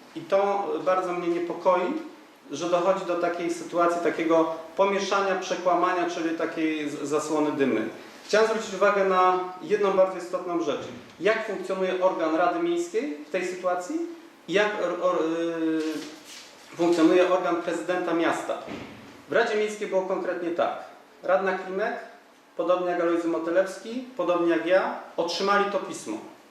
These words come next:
Tą skargę obywatelską, tak należy uznać. I co zrobiła radna Klimek? Nie wyrzuciła tego do kosza. Przejęła się sprawą. Na forum publicznym upubliczniła list i przekazała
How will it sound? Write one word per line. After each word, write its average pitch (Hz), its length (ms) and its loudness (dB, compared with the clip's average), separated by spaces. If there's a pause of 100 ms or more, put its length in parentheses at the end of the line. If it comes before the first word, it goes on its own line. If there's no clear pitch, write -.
(200)
Tą 214 200 -2
skargę 190 260 0
obywatelską, 147 640 -4
tak 139 160 -4
należy 131 220 -6
uznać. 107 320 -10 (800)
I 160 40 -12
co 214 120 2
zrobiła 208 380 0
radna 202 240 2
Klimek? 214 380 -2 (560)
Nie 190 280 2
wyrzuciła 151 480 -4
tego - 220 -8
do 113 120 -10
kosza. - 300 -14 (1500)
Przejęła 202 460 2
się - 180 -2 (100)
sprawą. - 280 -4 (120)
Na 165 180 2
forum 214 320 4
publicznym 196 540 -6 (140)
upubliczniła 175 640 0
list - 340 -4
i - 40 -14
przekazała 175 920 2